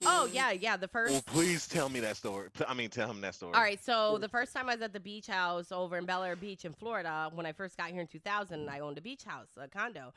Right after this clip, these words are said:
Speaker 1: And I had went out there. Of course, my second night, there was a fucking hurricane. I didn't know what a fucking hurricane was. So I go outside to, like,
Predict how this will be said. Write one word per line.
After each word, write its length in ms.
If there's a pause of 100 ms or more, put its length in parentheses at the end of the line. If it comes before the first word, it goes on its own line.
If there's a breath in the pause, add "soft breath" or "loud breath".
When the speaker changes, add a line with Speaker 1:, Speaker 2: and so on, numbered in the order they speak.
(280 loud breath)
Speaker 1:
And 460 (100)
I 220
had 160
went 200
out 220
there. 440 (200 soft breath)
Of 60
course, 300
my 100
second 400
night, 220
there 80
was 100
a 60 (100)
fucking 300
hurricane. 500
I 140
didn't 140
know 80
what 100
a 40
fucking 300
hurricane 400
was. 240 (240 soft breath)
So 140
I 60
go 180
outside 460
to, 60
like, 160